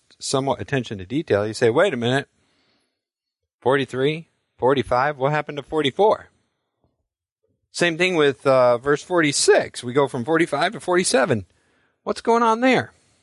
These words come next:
Perhaps Pastor Jeremy is just leaving out verses he doesn't want to talk about. Or maybe, oh no, there's some problem with the E S V or the Bible.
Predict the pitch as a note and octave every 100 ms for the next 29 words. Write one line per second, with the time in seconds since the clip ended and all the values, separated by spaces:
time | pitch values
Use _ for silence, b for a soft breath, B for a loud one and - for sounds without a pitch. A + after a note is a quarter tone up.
0 | _ _ _ _ _ - C#3 B2 - B2+
1 | A2 G2+ A#2+ D#3+ D3+ G2 A2 G#2 G#2+ G#2+
2 | A2 G2+ A#2 A#2+ A2+ B2+ A#2+ C3+ D3 -
3 | D#4 F3 A#2 F#2+ G#2+ A#2 D3 A#3+ G3+ A#2+
4 | F#3 b b b b b b b _ E3+
5 | D#3 B2 A3 G#2+ G#2+ - A#2 - B2 D#3+
6 | D#3 G2+ - - G#2+ C#3 B2 - C#4 E3+
7 | F2+ F#2+ B2+ C4 B3+